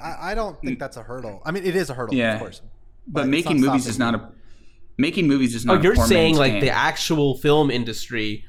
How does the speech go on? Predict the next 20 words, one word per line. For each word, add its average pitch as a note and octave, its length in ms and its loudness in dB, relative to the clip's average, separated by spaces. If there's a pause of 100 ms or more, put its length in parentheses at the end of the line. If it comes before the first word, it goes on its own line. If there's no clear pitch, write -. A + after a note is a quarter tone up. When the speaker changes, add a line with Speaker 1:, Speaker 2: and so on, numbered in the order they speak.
(140)
Speaker 3:
why A#2 140 2
don't B2+ 160 0
they B2 160 2
ever A#2+ 180 -2
do B2 160 -6
something A#2+ 460 -6
that's G#2+ 160 -8
specifically A2 560 -6
for G#2+ 180 -6
YouTube? G#2 360 -10 (360)
Speaker 2:
Well, E3 240 2 (100)
yeah. D#3+ 540 -2
So D3+ 240 -2
how F3 220 -2
I F#3+ 80 -2
kinda D3+ 240 -2
see - 180 -2
the A#2 120 -2
film A2+ 260 -2
industry G#2+ 420 -4